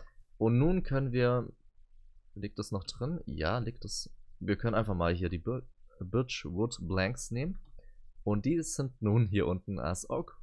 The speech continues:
Wood Blanks. Und genau deshalb finde ich, wir haben hier einen guten Nutzen. Und ja, ich profitiere davon sehr. Also, es geht weiter. Wir haben nun hier was ganz Interessantes. Und zwar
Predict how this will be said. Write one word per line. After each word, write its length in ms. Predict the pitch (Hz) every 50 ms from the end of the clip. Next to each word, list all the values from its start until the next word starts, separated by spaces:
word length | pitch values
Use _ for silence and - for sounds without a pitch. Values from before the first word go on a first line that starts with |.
| -
Wood 320 | - 80 82 85 - - - -
Blanks. 600 | - 87 82 78 73 73 71 - - - - - - - - - - -
Und 160 | - - 139 139
genau 300 | 156 160 165 165 165 160
deshalb 640 | - 143 - - - 117 120 117 127 123 120 123
finde 200 | - 123 123 123
ich, 160 | 123 - - -
wir 180 | 101 104 101
haben 160 | 104 107 107
hier 80 | 104 104
einen 80 | 98 101
guten 220 | - 127 123 120
Nutzen. 360 | 120 156 170 - - 190 226 - - - - - - - - - - - - - - - - - - - - - - - - - - - - - - -
Und 560 | 90 87 85 87 87 87 85 - - - -
ja, 400 | - - 76 - - 110 98 - - - - - - - - - _ - -
ich 180 | 156 156 -
profitiere 440 | - 156 147 - 131 120 - 127 123
davon 240 | 123 101 104 90 82
sehr. 360 | 80 85 82 85 80 80 - _ _ _ _ _ _ _ - - - - - _ _ _ _ - -
Also, 320 | 113 135 143 120 113 95
es 160 | 90 98 -
geht 180 | - 139 127 113
weiter. 460 | 113 113 131 - - 104 87 82 - - - - -
Wir 240 | - 87 101 104 110
haben 260 | 117 117 117 117 107
nun 240 | 107 120 147 160 160
hier 340 | 120 92 98 107 117 113 107
was 280 | 85 80 - - - -
ganz 240 | 82 85 101 -
Interessantes. 760 | 98 87 - 90 80 - - 76 71 - 76 71 - - - - - - - - -
Und 180 | - 87 85 -
zwar 580 | - - 90 90 87 120 147 165 175 165 -